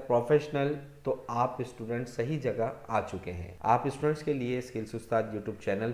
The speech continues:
पर comprise accounting course की complete series as a professional start की जा रही है, जहां आप comprise accounting course as a professional एक अच्छे अंदाज में, एक अच्छे तरीके से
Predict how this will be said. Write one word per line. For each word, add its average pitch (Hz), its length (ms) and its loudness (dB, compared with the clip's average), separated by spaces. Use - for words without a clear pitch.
पर 120 180 4
comprise 135 600 4
accounting 123 440 0
course 139 280 0
की 151 180 -2
complete 147 420 2
series 135 380 0
as 120 200 6
a - 20 2
professional 120 480 0
start 117 340 0
की 113 120 -4
जा 107 180 2
रही 107 340 -4
है, 127 180 0
जहां 123 300 0
आप 120 340 -2
comprise 139 400 0
accounting 117 400 0
course 113 300 4
as 139 200 8
a 165 160 12
professional 147 760 6
एक 143 260 -2
अच्छे 160 320 2
अंदाज 127 500 6
में, 143 120 0
एक 143 140 -4
अच्छे - 240 -2
तरीके 117 420 0
से 123 200 -2